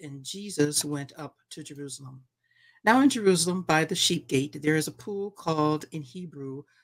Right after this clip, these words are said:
Beth Zarepha, which has five porticos. And in these lay many invalids, blind, lame, and paralyzed. And one man was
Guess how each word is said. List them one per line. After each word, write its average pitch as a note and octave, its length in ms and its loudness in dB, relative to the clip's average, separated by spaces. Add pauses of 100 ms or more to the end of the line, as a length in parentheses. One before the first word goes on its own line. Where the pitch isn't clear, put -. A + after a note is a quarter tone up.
(160)
Beth D3+ 260 -2
Zarepha, D3 560 -2 (600)
which F3+ 360 0 (380)
has D3 220 -2
five D3 400 0
porticos. - 800 -4 (1200)
And A3 380 0
in D#4 360 2
these G#3 420 -10
lay F3 200 0
many F#3 400 0
invalids, F3+ 600 -6
blind, D3+ 600 2
lame, D3+ 560 -2
and C#3+ 380 -14
paralyzed. C3+ 880 -8 (880)
And D3 140 -20
one E3+ 240 -2
man E3+ 540 0
was E3 320 -12